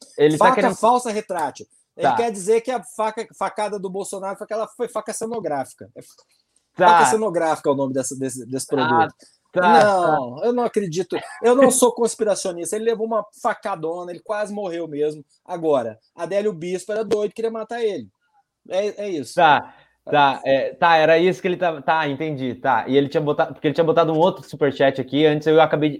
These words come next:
Speaker 1: perdendo.
Speaker 2: Não, não,
Speaker 1: Ele
Speaker 2: foi,
Speaker 1: falou do
Speaker 2: teve
Speaker 1: Blu-ray.
Speaker 2: facada.
Speaker 1: Do, ele acaba, é, eu acredito também que teve a,
Speaker 2: Olha só
Speaker 1: a
Speaker 2: pra mim.
Speaker 1: facada, tá? Ó, salve, cidadão, um abraço pra ele que ele tá aqui também.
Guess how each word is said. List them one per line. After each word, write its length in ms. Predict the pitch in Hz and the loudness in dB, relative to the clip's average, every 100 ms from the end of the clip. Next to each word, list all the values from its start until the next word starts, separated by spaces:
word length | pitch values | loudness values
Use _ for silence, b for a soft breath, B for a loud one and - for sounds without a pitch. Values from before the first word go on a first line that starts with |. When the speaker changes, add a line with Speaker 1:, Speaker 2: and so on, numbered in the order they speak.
| 143 | -4
Speaker 1:
perdendo. 440 | 160 139 131 - | 0 2 4 4
Speaker 2:
Não, 240 | - 190 139 | 4 2 0
não, 300 | 151 180 160 | -2 0 0
Speaker 1:
Ele 100 | 131 | 0
Speaker 2:
foi, 120 | 196 | 4
Speaker 1:
falou 180 | 165 165 | 6 8
do 60 | 160 | 8
Speaker 2:
teve 100 | 156 | 6
Speaker 1:
Blu-ray. 300 | 180 170 160 175 | 8 8 6 4
Speaker 2:
facada. 400 | 196 156 104 90 _ _ _ - | 0 -6 -10 -18 _ _ _ -4
Speaker 1:
Do, 200 | 123 135 | 2 4
ele 120 | 143 | 4
acaba, 200 | 147 - | 2 0
é, 240 | 170 156 143 | 2 2 4
eu 140 | 175 | 2
acredito 360 | 190 208 190 190 | 2 0 -2 -6
também 260 | 220 175 165 | -4 -4 -6
que 80 | - | -4
teve 880 | 185 175 180 180 175 175 170 165 - | -4 -2 -2 -2 0 0 -2 -4 -2
a, 140 | 151 | 2
Speaker 2:
Olha 100 | 147 | 2
só 60 | 143 | 2
Speaker 1:
a 40 | |
Speaker 2:
pra 80 | 156 | -2
mim. 60 | 143 | 0
Speaker 1:
facada, 520 | 151 135 120 113 113 | 0 2 0 -2 -4
tá? 220 | 120 127 117 | 0 0 2
Ó, 200 | 113 104 | 0 -2
salve, 600 | - 160 170 160 151 139 | 4 6 8 6 4 4
cidadão, 500 | 139 135 131 131 113 | 2 0 2 0 -2
um 60 | |
abraço 400 | 123 127 139 135 | -2 4 4 4
pra 120 | - 127 | 2 2
ele 160 | 127 | 2
que 60 | 131 | 0
ele 80 | 120 | 0
tá 100 | 123 | -2
aqui 160 | 123 123 | -2 -6
também. 460 | 120 127 160 170 | -2 0 0 0